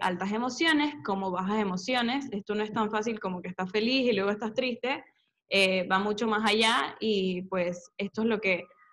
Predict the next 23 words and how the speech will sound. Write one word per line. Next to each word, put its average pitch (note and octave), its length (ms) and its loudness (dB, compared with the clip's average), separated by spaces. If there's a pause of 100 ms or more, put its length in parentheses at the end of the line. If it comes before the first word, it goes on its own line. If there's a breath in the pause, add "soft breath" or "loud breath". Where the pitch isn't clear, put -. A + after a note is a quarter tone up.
básicamente F#3+ 680 0
vamos G3+ 240 0
a G#3 60 2
hablar F3+ 220 0
desde G#3 220 2
la F3+ 160 0
perspectiva F3+ 540 -4
de F#3 100 0
Laura, G3+ 320 2
así G3+ 260 -4
que F#3+ 280 -4
te F#3 60 -2
agradecemos F#3 680 -2
muchísimo A#3+ 600 -2
por G#3+ 140 0
estar G3 240 0
aquí, C4 480 -2 (480 loud breath)
por G3 260 2
dar F#3+ 160 2
la G#3 100 4
apertura A3 760 2
y G3 300 2
bueno F3 400 -6